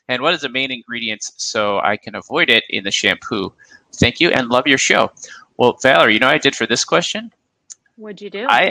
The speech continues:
Speaker 1: actually went through and, uh, did a little work. And so
Speaker 2: Okay.
Speaker 1: here is that Derm E,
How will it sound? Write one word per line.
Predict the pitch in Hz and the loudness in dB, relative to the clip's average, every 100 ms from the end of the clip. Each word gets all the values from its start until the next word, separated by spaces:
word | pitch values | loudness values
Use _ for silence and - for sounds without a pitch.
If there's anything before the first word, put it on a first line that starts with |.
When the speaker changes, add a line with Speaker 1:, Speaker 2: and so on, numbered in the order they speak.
| 170 | 2
Speaker 1:
actually | 165 - 135 123 | 0 0 -2 -2
went | 120 120 | -4 -6
through | - 127 117 110 | -6 -6 -4 -4
and, | - 101 101 98 | -4 -4 -6 -4
uh, | 101 95 92 - | -2 0 -2 -2
did | 117 | 0
a | 117 | 0
little | 104 104 95 104 | 0 -2 -4 0
work. | 190 180 - - - _ _ _ _ _ _ | 2 0 -2 -12 -20 _ _ _ _ _ _
And | - 101 - | -6 -4 -2
so | - 113 | 0 4
Speaker 2:
Okay. | 104 101 95 92 90 - _ | 4 6 6 4 0 -6 _
Speaker 1:
here | - 226 294 | -4 0 0
is | 233 175 - | 0 -2 0
that | 143 135 - | 0 0 -4
Derm | 135 143 143 - | -4 -4 -6 -10
E, | 139 139 139 | -8 -6 -8